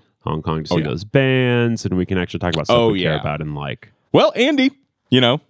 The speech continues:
Speaker 2: spoiler alert, <laughs> we are talking about something that I care about and like this
Speaker 1: Cool.
Speaker 2: week. Unlike
Speaker 1: Okay.
Speaker 2: the last episode of, uh, Radio Spring Food, and unlike most of the episodes of the
Speaker 1: <laughs>
Speaker 2: Spring Food Mo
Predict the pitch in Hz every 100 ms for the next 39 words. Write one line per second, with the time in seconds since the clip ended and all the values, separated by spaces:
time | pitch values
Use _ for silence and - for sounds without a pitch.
0 | _ - - 240 262 147 127 127 127 -
1 | _ _ _ _ _ _ _ _ _ _
2 | _ _ _ 110 170 214 180 - 117 104
3 | 104 98 113 113 98 95 90 87 92 92
4 | - - 110 92 87 87 87 - _ _
5 | - 92 90 87 82 90 - - - 127
6 | 107 - 90 90 - 190 190 156 87 123
7 | 110 104 - 98 - - 95 87 85 -
8 | _ _ _ 95 - 101 90 90 82 85
9 | _ _ 101 104 101 92 - - 101 95
10 | - 98 90 76 76 107 113 92 - 92
11 | 101 - 95 98 92 - 95 98 90 101
12 | 92 - 82 90 - 104 95 104 92 92
13 | 92 90